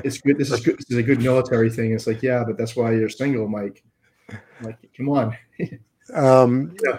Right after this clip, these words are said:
Speaker 1: so th-, that's why I say I, I do understand that I don't look at emotions as negative, but there's times when emo-, when having, being less emotional can be a,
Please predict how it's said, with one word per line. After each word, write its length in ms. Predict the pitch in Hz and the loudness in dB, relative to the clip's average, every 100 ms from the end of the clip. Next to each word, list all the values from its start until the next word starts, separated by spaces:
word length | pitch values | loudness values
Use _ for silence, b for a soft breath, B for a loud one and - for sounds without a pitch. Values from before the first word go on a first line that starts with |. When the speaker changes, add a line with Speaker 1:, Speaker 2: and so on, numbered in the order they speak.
| - | -6
Speaker 1:
so 340 | - 139 101 - - | 0 0 0 -14 -8
th-, 140 | - 180 | -2 0
that's 160 | 170 | 2
why 80 | 180 | 2
I 40 | 143 | 2
say 340 | 160 127 123 | 2 2 0
I, 60 | 127 | -2
I 20 | |
do 240 | 117 143 | 0 2
understand 480 | 127 113 - 120 120 | 2 0 -2 0 0
that 220 | 113 113 - _ _ _ - | 0 -4 -12 _ _ _ -10
I 80 | 120 | -4
don't 100 | 120 | -2
look 160 | 117 113 | -2 -4
at 140 | - _ - | -10 _ -10
emotions 440 | 120 120 113 117 110 | -4 -2 -2 -4 -6
as 200 | 98 113 | -8 -4
negative, 580 | 117 123 113 107 104 - _ _ _ _ _ | -2 0 -2 -6 -10 -14 _ _ _ _ _
but 320 | 120 110 - _ _ 131 | -4 -4 -6 _ _ -6
there's 180 | 117 | -4
times 300 | 143 139 131 | 0 0 0
when 100 | 123 | 0
emo-, 300 | 120 123 - - | 0 0 -2 -4
when 180 | 123 117 | -4 -2
having, 420 | 123 120 117 113 _ _ _ _ _ - | -4 -2 -6 -8 _ _ _ _ _ -8
being 180 | 135 | -4
less 200 | 120 117 | -2 -2
emotional 440 | 131 123 123 135 123 | -2 -2 -2 -2 -4
can 200 | 120 113 | -2 0
be 140 | 113 | 0
a, 100 | 113 | 0